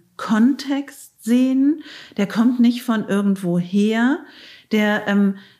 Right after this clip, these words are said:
also der gedeiht langsam, würde ich sagen, und lässt aber diese, und Hass ist ja, ist ja zielgerichtet und vernichtend. Auch deswegen ist dieses Wort dann doch auch das Richtige, ja, um, es ist eben nicht, es ist nicht nur so ein bisschen verachtend,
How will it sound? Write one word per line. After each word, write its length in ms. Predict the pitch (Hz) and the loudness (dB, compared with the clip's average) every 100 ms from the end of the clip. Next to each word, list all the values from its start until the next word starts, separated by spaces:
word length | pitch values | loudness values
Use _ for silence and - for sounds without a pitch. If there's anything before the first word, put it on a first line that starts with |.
| - | -6
also 220 | 208 190 | -4 -2
der 160 | 190 202 | -2 -2
gedeiht 540 | 190 208 220 247 247 202 | 0 0 0 -2 -4 -2
langsam, 720 | 220 277 - 202 170 - 170 | 0 0 0 -2 -2 -4 -4
würde 220 | 180 175 | -2 -2
ich 240 | - 175 | -6 -8
sagen, 380 | 175 160 185 233 | -6 -4 -2 0
und 200 | 220 202 | 0 0
lässt 580 | 196 220 339 - - - | 0 0 -2 -6 -14 -4
aber 380 | 208 202 196 196 | -2 0 -2 -4
diese, 560 | 185 214 196 202 202 202 - - - | -4 -4 -2 -2 -2 -6 -20 -20 -8
und 320 | 185 202 185 220 | -2 -2 0 -2
Hass 200 | 240 240 | -2 -2
ist 200 | 226 226 | -4 -2
ja, 200 | 208 208 | -2 -2
ist 220 | 196 185 | -6 -4
ja 260 | 190 185 | -4 -4
zielgerichtet 580 | - 247 226 202 196 196 | -2 0 0 -2 -4 -4
und 120 | 170 | -4
vernichtend. 680 | 185 175 202 202 113 - - | 0 0 0 -2 -10 -10 -6
Auch 220 | 165 165 - | -8 -8 -8
deswegen 500 | 180 190 208 190 185 | -6 -4 -2 -2 -2
ist 160 | 180 | -4
dieses 300 | 190 185 190 | -4 -4 -4
Wort 240 | 196 254 220 | -2 -2 -2
dann 180 | 175 | -2
doch 320 | 165 170 - - _ _ _ _ _ _ _ _ | -2 -4 -6 -18 _ _ _ _ _ _ _ _
auch 240 | 185 185 - | -4 -2 -2
das 280 | 170 175 208 | -4 -2 -2
Richtige, 440 | 247 - 170 73 | -2 -4 -8 -6
ja, 220 | 139 202 | -4 -2
um, 180 | 202 196 | 0 0
es 140 | 170 | 0
ist 140 | 214 - | -4 -2
eben 180 | 226 214 | 2 2
nicht, 340 | 247 294 - | 2 0 -4
es 120 | 208 | -4
ist 140 | 233 240 | 0 2
nicht 220 | 254 254 | 2 2
nur 220 | 233 208 | 0 0
so 100 | 190 | -2
ein 220 | 185 180 - | -2 -4 0
bisschen 840 | 190 180 - 160 151 226 302 - | 0 -2 -6 -2 0 0 0 -4
verachtend, 680 | - - 202 - 247 269 | -4 -4 -4 0 2 2